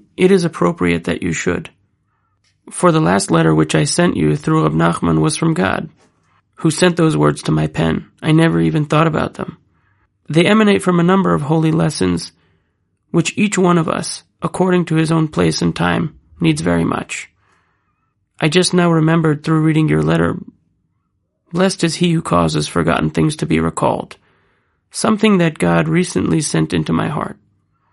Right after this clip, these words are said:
It is regarding an idea that is hinted at in the words of our rabbis of blessed memory, that Hekdesh, sanctified material, has only its own place and its own time. Masechet Erchin,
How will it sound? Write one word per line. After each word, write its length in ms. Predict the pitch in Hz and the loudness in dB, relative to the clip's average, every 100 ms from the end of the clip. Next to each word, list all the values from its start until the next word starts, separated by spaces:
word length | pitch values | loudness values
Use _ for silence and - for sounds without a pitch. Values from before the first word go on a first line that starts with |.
| _ _ _ _ _ - | _ _ _ _ _ -2
It 140 | 175 | 2
is 160 | 180 165 | 2 2
regarding 400 | 165 175 190 165 | 2 2 4 2
an 80 | 160 | 0
idea 420 | 160 156 165 160 | 0 0 0 0
that 180 | 160 160 | 0 -2
is 200 | 151 - | -2 -2
hinted 300 | 202 185 - | 0 -2 -2
at 260 | - - - _ | -6 -6 -12 _
in 100 | 175 | -4
the 160 | 165 160 | -2 2
words 180 | 165 160 | 0 0
of 100 | 160 | -2
our 100 | 165 | 0
rabbis 500 | 165 170 170 175 165 | 0 -2 -2 -6 -6
of 140 | 87 | -6
blessed 240 | - 82 - | -2 -4 -2
memory, 480 | 85 82 - - _ _ _ _ _ _ - | -2 -2 -4 -10 _ _ _ _ _ _ 0
that 160 | 165 147 | 0 2
Hekdesh, 600 | 180 202 165 170 - - _ _ | -2 -4 -4 -4 -8 -16 _ _
sanctified 640 | - 196 190 180 - 165 156 | -6 -2 -2 -2 0 2 2
material, 680 | 151 - 175 170 - 175 _ _ _ _ _ _ _ - | 0 0 -2 -2 -4 -8 _ _ _ _ _ _ _ -2
has 200 | 165 156 | 0 2
only 460 | - 202 196 185 | 2 2 2 0
its 160 | 180 - | -2 -2
own 240 | 185 175 165 | 0 2 0
place 400 | 170 160 156 - | 0 0 -2 -4
and 140 | 165 156 | -2 -2
its 120 | 151 | -2
own 220 | 165 160 | -2 -2
time. 400 | 151 160 - 170 - _ _ _ _ _ _ _ _ _ | -2 -4 -4 -6 -12 _ _ _ _ _ _ _ _ _
Masechet 460 | - 151 - 160 160 | -4 -2 -2 -2 -2
Erchin, 600 | - 170 156 - 180 185 | 0 0 -2 -6 -6 -8